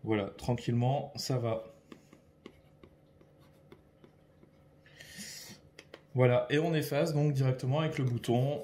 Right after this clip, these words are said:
et on recommence. Voilà, c'est, euh,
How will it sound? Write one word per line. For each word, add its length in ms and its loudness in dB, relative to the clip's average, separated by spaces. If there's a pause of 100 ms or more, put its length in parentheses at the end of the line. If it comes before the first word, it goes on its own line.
(140)
et 100 6
on 160 4
recommence. 800 -2 (880)
Voilà, 260 0
c'est, 300 0
euh, 300 2